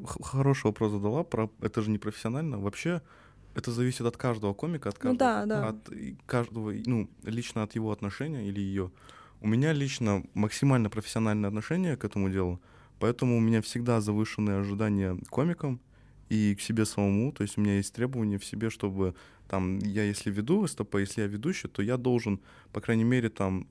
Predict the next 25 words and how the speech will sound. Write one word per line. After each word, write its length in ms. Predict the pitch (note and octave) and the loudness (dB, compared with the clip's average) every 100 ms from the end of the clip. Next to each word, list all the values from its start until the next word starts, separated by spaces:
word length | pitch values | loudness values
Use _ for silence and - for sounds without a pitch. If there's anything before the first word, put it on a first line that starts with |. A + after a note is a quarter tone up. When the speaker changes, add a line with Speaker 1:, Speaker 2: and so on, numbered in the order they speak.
| - | -2
Speaker 1:
э, 300 | G2 F#2+ F#2 | 0 2 2
между 360 | A2 A2 G#2 | 2 2 -2
комиками 520 | - D#3 D#3+ - G#2+ | -2 0 0 0 0
и 140 | G2 G#2+ | 0 0
на 100 | G#2 | 0
разогреве 560 | G2+ G#2 A#2 E3 D3+ G#2 | 0 0 -2 -2 0 0
я 120 | G2+ | 0
должен 420 | G#2+ A#2 A2 F#2+ - - - | 2 0 0 -2 -4 -20 -8
так 220 | - A#2 G#2+ | -2 0 -2
рассмешить, 420 | G#2 G#2 - F#3 | -2 -2 0 0
чтобы 240 | - G#2 | 0 -2
потом 280 | G2+ G#2+ C3+ | -2 -4 -2
комикам 420 | C3+ C3+ A#2+ A2 | -2 -2 -2 -2
было 140 | G2+ G2 | -2 -2
комфортно 420 | G#2 - A2+ F#2+ | -2 -4 -4 -4
выступать. 360 | G2 A3+ A#3 A#3 | -2 0 0 -2
Speaker 2:
Мгм. 100 | A3+ - | -6 -10
Speaker 1:
И 60 | - | -2
вроде 220 | C#3 F3+ | 0 2
я 40 | |
пока 260 | C#3 A2 A#2+ | 0 0 -2
с 80 | - | -4
этой 160 | - | -6
задачей 280 | G#2 G#2+ A2+ | -4 -2 -4
справляюсь. 520 | - G#2+ G2+ F#2+ F2+ | -4 0 2 2 2